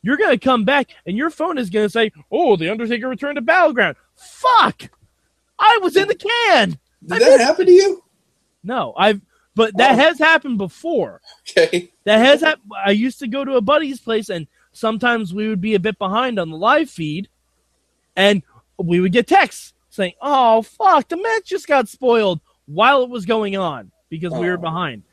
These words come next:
Speaker 1: W W E Network, they let you know. If you're not watching their stuff live, they will tell you what happened, and they will tell you why you should go back and watch it. Ring of Honor, I have no urge to order the pay-per-view.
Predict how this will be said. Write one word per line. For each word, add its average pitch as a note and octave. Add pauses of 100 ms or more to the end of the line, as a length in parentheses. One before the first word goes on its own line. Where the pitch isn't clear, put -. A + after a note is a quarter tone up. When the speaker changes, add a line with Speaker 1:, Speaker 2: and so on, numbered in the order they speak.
(420)
Speaker 1:
W G#3+
W C#4
E C4
Network, A3 (260)
they B3 (100)
let A3+ (160)
you A3+
know. F3 (320)
If C#3
you're G#3
not C#4+
watching A3
their A3+
stuff A3
live, E3 (240)
they E3
will E3
tell B3+
you C4+
what C#4+
happened, A#3+
and D3
they F#3+
will F#3
tell G3+
you F#3
why D#3
you G3+
should D#3+
go F3+
back E3
and B2
watch F3+
it. - (480)
Ring C#4
of C4
Honor, C4+ (420)
I G#3+
have C#4+
no E3+ (560)
urge D#3+
to F3
order C#3+
the A2+
pay-per-view. C3+